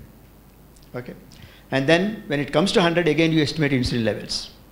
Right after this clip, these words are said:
If your diet control and if your exercise and everything is good, then there should not be any change in your ins-, glucose levels much, but your insulin levels should drop.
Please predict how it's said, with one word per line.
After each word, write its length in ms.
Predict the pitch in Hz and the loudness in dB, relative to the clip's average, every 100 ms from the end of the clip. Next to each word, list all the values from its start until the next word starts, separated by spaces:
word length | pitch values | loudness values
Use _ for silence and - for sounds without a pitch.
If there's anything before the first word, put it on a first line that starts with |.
| - - - - - - - - - - - - - - | -20 -20 -20 -20 -20 -20 -20 -20 -20 -20 -20 -20 -14 2
If 220 | 240 247 | 2 4
your 140 | 262 202 | 4 4
diet 300 | 160 175 - | 4 2 2
control 520 | 156 143 147 147 147 | -2 0 0 0 -2
and 240 | 131 196 226 | 0 0 2
if 100 | - | 2
your 120 | 151 | 2
exercise 600 | 135 175 - 151 151 135 | 0 -2 0 2 2 0
and 140 | 123 | 0
everything 400 | 127 139 143 147 | 0 -2 -4 -2
is 120 | 117 | -2
good, 480 | 98 147 147 101 - - - - - - - - | 0 2 2 0 -12 -18 -20 -20 -20 -20 -20 -8
then 520 | 131 156 214 269 - - - | 2 2 2 -6 -14 -14 -6
there 160 | 135 | -4
should 240 | - 135 160 | -4 -6 -4
not 200 | 233 247 | -4 0
be 160 | 220 | 2
any 180 | 180 208 | 2 2
change 360 | - 170 190 180 | 2 2 4 4
in 120 | 170 | 4
your 80 | 156 | 2
ins-, 280 | 147 147 | 2 -2
glucose 520 | - 131 151 160 175 160 | -6 -4 -2 2 2 2
levels 340 | 151 156 - | 0 -2 -4
much, 440 | 156 131 262 - - - - - - | -4 -2 -2 -4 -8 -18 -20 -16 -2
but 120 | 151 | 2
your 120 | 135 123 | 2 2
insulin 420 | 160 262 285 262 | 2 4 4 4
levels 280 | 220 214 202 | 4 2 0
should 200 | 165 123 | 0 -2
drop. 260 | 113 - | -4 -6